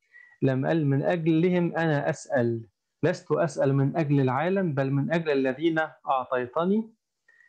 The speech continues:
لأنهم لك." قلنا ساعتها: "هل رب-، هل ربنا هنا مش بيصلي لأجل العالم؟" لا، هي كانت في الوقت ده بي-، بيركز على الطلبة والصلاة لأجل مين؟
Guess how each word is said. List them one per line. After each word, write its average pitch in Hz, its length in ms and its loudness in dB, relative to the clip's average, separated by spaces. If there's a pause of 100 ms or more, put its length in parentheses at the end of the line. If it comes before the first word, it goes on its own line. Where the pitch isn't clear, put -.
(480)
لأنهم 151 540 2
لك." 120 400 -4 (140)
قلنا 160 260 2
ساعتها: 147 380 -2
"هل 139 180 -2
رب-، 127 240 -4
هل 147 200 0
ربنا 135 380 -2
هنا 151 220 0
مش 120 160 -2
بيصلي 135 420 -2
لأجل 151 280 0
العالم؟" 165 560 -2 (460)
لا، 202 140 0
هي 165 80 0
كانت 147 180 -4
في - 60 -6
الوقت 143 360 2
ده 156 220 2
بي-، 143 380 2
بيركز 135 480 0
على 143 260 -2
الطلبة 170 600 -2
والصلاة 156 360 -4
لأجل 143 340 -2
مين؟ 147 380 2